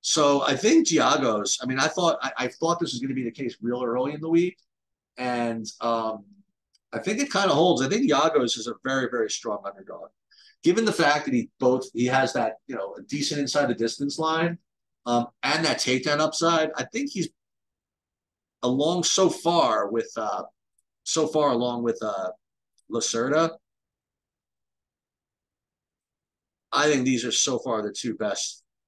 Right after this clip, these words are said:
the two best underdogs, uh, if I had to pick 'em. Um, uh, the one thing I would say about Zellhuber is if Yagos turns out to be really popular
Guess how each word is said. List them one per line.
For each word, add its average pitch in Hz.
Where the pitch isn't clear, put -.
the 95
two 110
best 95
underdogs, 92
uh, 101
if -
I 107
had -
to -
pick -
'em. -
Um, 101
uh, 139
the 170
one 185
thing 202
I 185
would 170
say 143
about 127
Zellhuber 139
is 120
if 165
Yagos 139
turns 139
out 135
to -
be 117
really 113
popular 135